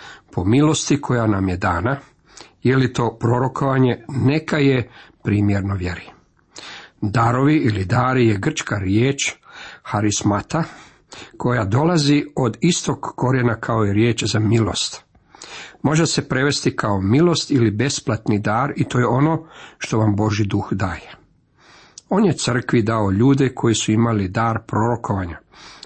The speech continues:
proučavanja i tako dalje. Dare pak imamo. Svaki član Kristovog tijela ima dar i funkciju koju treba izvršavati. Različite znači da se darovi razlikuju.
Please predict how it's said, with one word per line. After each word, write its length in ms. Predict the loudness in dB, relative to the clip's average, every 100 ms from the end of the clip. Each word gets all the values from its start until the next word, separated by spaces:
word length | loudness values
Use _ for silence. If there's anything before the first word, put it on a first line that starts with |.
| _
proučavanja 800 | -10 -8 -4 -2 0 0 0 -2 -10 _ -20 _
i 140 | -6 -4
tako 240 | -6 -6
dalje. 280 | -8 -8 -10 -18 -20 -20 -20 _ _ _ -20 -20 -20 -20 _ _ -6
Dare 420 | -2 2 0 0
pak 280 | -4 -4 0
imamo. 300 | 2 2 -2 -10 -12
Svaki 360 | -4 -4 -2 -2
član 260 | 0 0
Kristovog 500 | 2 0 2 0 -2
tijela 300 | 0 0 2
ima 220 | 2 2
dar 460 | 0 -2 0 0 -2
i 100 | -2
funkciju 560 | -2 0 -2 0 0 2
koju 180 | 2 0
treba 360 | 0 0 -2 -4 -12 -20 -12 -2
izvršavati. 840 | 0 0 -2 -4 -6 -10 -16 -20 -20 _ -20 -16 -16 -6
Različite 800 | -2 0 0 2 2 2 2 2
znači 340 | 2 2 0
da 100 | -2
se 280 | 0 0 -2
darovi 480 | 0 -2 0 2 2
razlikuju. 680 | 2 2 2 2 0 -4 -8